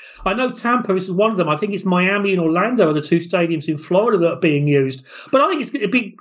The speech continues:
it'll be a great tournament. And I think whereas you had the World Cup in ninety-four, it was too early for America to really get into it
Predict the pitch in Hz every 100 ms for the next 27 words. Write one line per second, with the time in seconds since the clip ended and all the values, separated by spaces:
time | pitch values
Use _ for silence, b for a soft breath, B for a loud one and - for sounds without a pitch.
0 | - 240 226 226 208 208 233 240 226 -
1 | 277 262 156 139 B B - 233 - 285
2 | 226 254 339 330 285 220 277 - 202 233
3 | 220 - 214 208 196 202 214 202 - 180
4 | - 233 160 139 B B 220 220 196 -
5 | 277 262 233 226 175 123 117 - _ _
6 | _ - 214 226 202 214 202 202 185 185
7 | 180 196 190 196 190 202 185 160 131 123